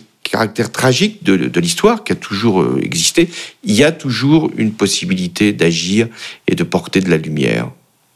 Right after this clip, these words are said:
Et l'humour, quelquefois, est cette petite ampoule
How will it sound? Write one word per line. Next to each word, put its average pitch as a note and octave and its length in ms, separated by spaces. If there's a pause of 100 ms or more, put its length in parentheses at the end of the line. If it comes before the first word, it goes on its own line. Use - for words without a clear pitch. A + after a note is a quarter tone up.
Et - 260 (640)
l'humour, F#2 300
quelquefois, - 560
est - 140
cette - 280
petite - 300
ampoule - 460